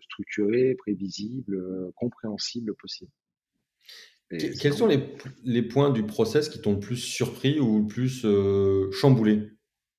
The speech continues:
Speaker 1: <laughs> Euh, bah, quand tu, euh, quand t'as fini ton roadshow et que t'attends les L O I, euh, non, même avant ça. Avant ça, t'as, <laughs> en fait, t'as tous tes champions,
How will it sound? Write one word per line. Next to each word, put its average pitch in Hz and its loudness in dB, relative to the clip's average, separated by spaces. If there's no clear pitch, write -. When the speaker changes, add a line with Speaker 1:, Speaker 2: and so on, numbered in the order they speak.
Speaker 1:
<laughs> - 0
Euh, 92 -2
bah, 113 4
quand 135 2
tu, 117 2
euh, 110 4
quand 135 2
t'as 156 6
fini 165 4
ton 139 8
roadshow 147 8
et 139 12
que 120 4
t'attends 123 4
les 147 6
L 131 10
O 139 12
I, 151 6
euh, 110 -2
non, 123 2
même 156 6
avant 143 8
ça. 127 2
Avant 127 4
ça, 160 6
t'as, 117 2
<laughs> - -8
en 120 -2
fait, 175 4
t'as 131 6
tous 208 0
tes 214 6
champions, 139 2